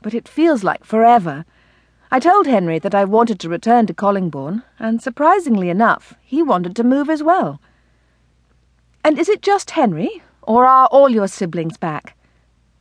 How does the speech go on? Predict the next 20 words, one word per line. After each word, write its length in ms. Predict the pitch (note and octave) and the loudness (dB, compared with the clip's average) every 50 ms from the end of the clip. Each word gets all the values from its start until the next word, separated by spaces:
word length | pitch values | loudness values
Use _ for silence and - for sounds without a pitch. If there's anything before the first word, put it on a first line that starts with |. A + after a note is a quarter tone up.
| _ _ _ _ | _ _ _ _
"Everyone 680 | - G3+ A#3 A3+ G#3 B3 B3+ B3+ A#3+ B3 A#3+ A#3+ A#3+ A#3+ | 0 2 2 4 4 4 4 4 6 4 4 4 2 0
save 420 | A3+ - - A#3 G#3+ G3 G3+ G3+ - | -2 -2 -2 -2 0 0 -2 -4 -4
Edward," 440 | - G#3 F3+ D#3 C3 D3 D#3 D3+ - - _ _ - | -4 -4 -4 -4 -6 -10 -10 -12 -14 -20 _ _ -8
Elizabeth 480 | F#3+ F#3 F3+ E3+ F3 D#3+ F3 E3+ - | -6 -6 -6 -6 -6 -6 -8 -8 -8
said 220 | - - F3+ E3+ E3 | -6 -6 -6 -6 -6
with 120 | E3+ E3 | -6 -8
a 60 | E3+ D#3+ - - | -8 -8 -8 -6
smile. 420 | F#3 F3+ F3 F3 F3 E3+ F3 - _ _ _ _ _ _ _ _ _ _ _ - - | -4 -4 -2 -2 -2 -4 -4 -8 _ _ _ _ _ _ _ _ _ _ _ -8 -2
"A 80 | G3+ A3 | 0 0
little 240 | D#4+ G4 - F4+ B3 | 0 0 -2 -4 -6
peace 320 | - - D4 D4+ - - | -4 -4 -4 -4 -4 -6
and 120 | A3 G3+ F3+ | -8 -8 -6
quiet 420 | - A3 A3+ A#3 A3+ G3 E3 E3 | -4 0 0 2 2 0 0 -4
at 100 | - - | -8 -4
Newcombe 400 | - G#3+ A3+ A3 - - F#3 F#3 | 0 2 2 2 0 -2 -6 -6
Park 340 | - - G#3+ G#3 F3+ - - - | -4 -2 2 2 2 2 0 -4
would 160 | G#3 G#3+ - | -6 -6 -6
have 80 | A#3+ A3 | -6 -4
been 240 | C4 B3 B3+ B3+ | -2 0 2 2
lovely, 500 | B3 B3+ C4+ C#4+ B3+ F3+ C3 - - - | 4 2 2 2 -2 -6 -10 -10 -14 -18